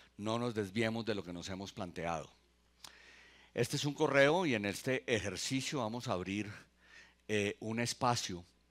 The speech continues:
a unas preguntas, pero no vamos a poder responderlas todas en este momento porque yo sé que están cansados,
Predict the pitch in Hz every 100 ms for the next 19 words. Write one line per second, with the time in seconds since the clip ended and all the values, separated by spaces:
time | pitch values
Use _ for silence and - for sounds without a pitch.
0 | - _ _ _ - 90 92 98 - 95
1 | 87 113 107 92 90 - - _ _ _
2 | _ - 90 95 98 110 110 110 92 92
3 | 101 - 92 92 90 98 - 107 101 98
4 | 101 - 87 85 - 98 92 90 92 104
5 | 104 80 80 85 87 - 95 104 95 101
6 | 101 139